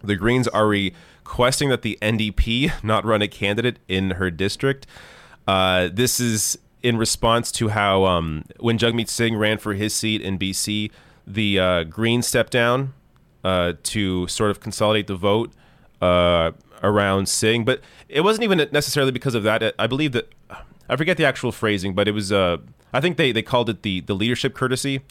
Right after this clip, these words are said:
So having a party leader be able to run in a riding and just, you know, be the M P for that riding, uh, so they can have the leader in Parliament. That's kind of the idea behind it. So the Greens did do that for Singh,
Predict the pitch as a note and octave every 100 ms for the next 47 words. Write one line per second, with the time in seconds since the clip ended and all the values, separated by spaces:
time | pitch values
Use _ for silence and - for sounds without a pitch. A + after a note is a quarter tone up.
0 | - _ - - G2+ F#2 F#2 A2 A2 G#2+
1 | G2 A2+ G#2 G2+ G2 G2+ G2 F#2+ F2+ -
2 | F#2 F#2 F2+ F2+ - F#2+ F#2 F2 F2 F2+
3 | F2 - _ - E2 F#2+ - - - F2
4 | D#2 D#2 - _ _ - G2+ F2 F2 E2
5 | D2+ F#2 D#2+ F#2 - F2 F2 F2 F2+ D#2+
6 | D#2+ E2 E2+ F2 - D#2+ D#2 E2 E2+ E2+
7 | E2 - - - D#2 E2+ F2+ E2+ E2+ D#2
8 | - E2+ D#2 D#2+ E2 F#2 - - F#2 -
9 | G2 F#2 E2+ E2 F2+ G2 G2+ G2+ - -
10 | - A#2+ A2+ B2 C3+ A#2 B2 A2+ B2+ A#2+
11 | A2+ A2 G2+ G#2 A2+